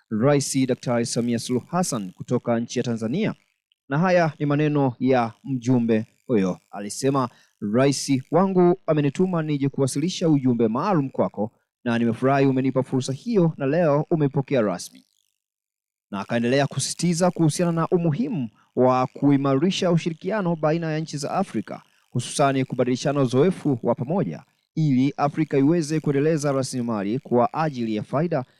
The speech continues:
ya watu wa bara la Afrika. Na huu mkutano ambao ulikuwa umefanyika hapo Ouagadougou nchini Burkina Faso. Basi, mtazamaji wetu wa Master T Z Online T V, hizo ni salamu ambazo zilikuwa zikiendelea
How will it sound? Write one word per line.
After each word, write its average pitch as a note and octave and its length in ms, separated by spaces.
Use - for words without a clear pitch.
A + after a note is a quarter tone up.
ya C#3 160
watu C3+ 280
wa B2 60
bara A2 360
la - 100
Afrika. - 520
Na - 60
huu - 180
mkutano - 480
ambao E3 200
ulikuwa D#3 240
umefanyika D3+ 440
hapo C#3+ 380
Ouagadougou B2 1120
nchini B2+ 340
Burkina A2+ 360
Faso. - 400
Basi, C3 580
mtazamaji A#2 440
wetu C3 140
wa A#2+ 40
Master B2+ 220
T A#2+ 120
Z A#2+ 120
Online C3+ 200
T B2+ 120
V, C#3 280
hizo E3 360
ni D3 100
salamu D#3 420
ambazo B2+ 180
zilikuwa B2 260
zikiendelea C3+ 680